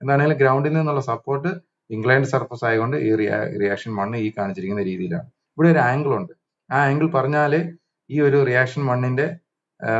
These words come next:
proper usage നമുക്ക് കിട്ടുകയുള്ളൂ. ആ angle ഈ കാണിച്ചിരിക്കുന്ന ഫോർട്ടി ഫൈവ് degree തന്നെയാണ്. പല ആളുകൾക്കും ആ angle കണ്ടെത്താൻ ഒരു ബുദ്ധിമുട്ടുണ്ട്. അതിന്റെ idea ഇത്രയേ ഉള്ളൂ. ഈ ഒരു, ഒരു inclination, ഈ ഒരു inclination ഫോർട്ടി ഫൈവ് degree ആണെന്ന് നമുക്കറിയാം. അപ്പൊ അങ്ങനെ നോക്കിക്കഴിഞ്ഞാൽ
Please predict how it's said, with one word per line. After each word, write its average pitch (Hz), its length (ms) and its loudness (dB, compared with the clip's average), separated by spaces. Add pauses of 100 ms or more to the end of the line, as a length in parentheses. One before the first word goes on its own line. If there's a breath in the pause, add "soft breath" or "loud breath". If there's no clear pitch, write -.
(320)
proper 117 460 2
usage 117 360 2
നമുക്ക് 110 260 0
കിട്ടുകയുള്ളൂ. 101 500 0
ആ 135 200 0
angle 135 220 0
ഈ 131 140 0
കാണിച്ചിരിക്കുന്ന 127 480 0
ഫോർട്ടി 120 220 -2
ഫൈവ് 135 180 2
degree 120 300 0
തന്നെയാണ്. 110 380 -2 (580)
പല 139 100 2
ആളുകൾക്കും 143 460 4
ആ 139 200 2
angle 131 200 0
കണ്ടെത്താൻ 123 500 -4
ഒരു 117 100 -2
ബുദ്ധിമുട്ടുണ്ട്. 110 640 -6 (460)
അതിന്റെ 139 240 2
idea 143 240 4
ഇത്രയേ 135 280 2
ഉള്ളൂ. 127 360 0 (360)
ഈ 156 120 0
ഒരു, 160 380 6 (320)
ഒരു 135 300 4
inclination, 127 800 0 (200)
ഈ 135 60 -2
ഒരു 143 140 2
inclination 143 600 0
ഫോർട്ടി 120 280 -2
ഫൈവ് 131 180 0
degree 120 240 -2
ആണെന്ന് 117 520 -2
നമുക്കറിയാം. 104 480 0
അപ്പൊ - 720 -6
അങ്ങനെ 156 200 4
നോക്കിക്കഴിഞ്ഞാൽ 147 640 2